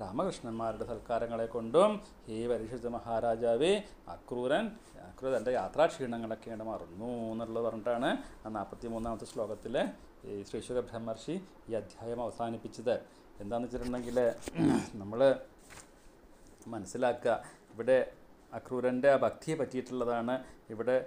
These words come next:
നമുക്ക് കാണിച്ചു തന്നത്. ഭഗവാൻ ഇങ്ങനെ ഓരോ, എന്താ വ്യാസൻ എങ്ങനെ എഴുതിയെന്ന് വെച്ചിട്ടുണ്ടെങ്കിൽ, പറയണ്ടായില്ല, വ്യാസനും നാരദനും കൂടിയിട്ട് വ്യാസ-,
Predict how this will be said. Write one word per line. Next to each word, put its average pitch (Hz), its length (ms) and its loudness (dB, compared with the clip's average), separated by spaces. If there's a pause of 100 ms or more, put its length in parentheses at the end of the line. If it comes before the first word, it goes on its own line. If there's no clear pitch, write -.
(160)
നമുക്ക് 113 340 -4
കാണിച്ചു 113 400 0
തന്നത്. 120 360 0 (240)
ഭഗവാൻ 123 360 4 (140)
ഇങ്ങനെ 117 360 2
ഓരോ, 123 260 6
എന്താ 131 420 4 (240)
വ്യാസൻ 120 420 2
എങ്ങനെ 131 200 2
എഴുതിയെന്ന് 127 280 4
വെച്ചിട്ടുണ്ടെങ്കിൽ, 135 460 0 (640)
പറയണ്ടായില്ല, 131 500 2
വ്യാസനും 123 440 2
നാരദനും 131 440 2
കൂടിയിട്ട് 135 260 2
വ്യാസ-, 131 420 -2